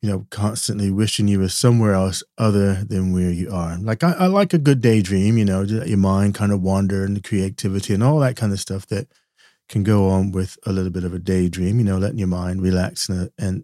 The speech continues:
and as such. But it's the daydreaming where you are trying to escape your present reality and wishing that you were somewhere else. That's what I'm talking about in this instance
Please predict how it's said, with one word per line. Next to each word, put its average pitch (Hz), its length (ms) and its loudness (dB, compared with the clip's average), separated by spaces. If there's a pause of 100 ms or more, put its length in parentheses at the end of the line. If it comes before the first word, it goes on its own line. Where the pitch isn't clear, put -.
(140)
and 92 420 -2
as 90 220 -6
such. - 520 -4 (540)
But 123 120 6
it's - 220 0
the 127 380 2 (720)
daydreaming 139 800 4
where 113 160 2
you 110 320 2
are 98 460 2 (500)
trying 107 320 2
to - 160 -4 (100)
escape - 600 -4
your 92 160 -4
present 104 600 -2 (140)
reality 90 760 -2 (260)
and 90 560 -2
wishing 87 540 -6
that 87 200 -8
you 87 160 -4
were 85 140 -6
somewhere 82 480 -6
else. - 200 -10
That's 131 300 -4
what 110 120 0
I'm 101 260 0
talking 95 380 -6
about 90 400 -4
in 92 140 -2
this 95 200 -2
instance 90 520 -6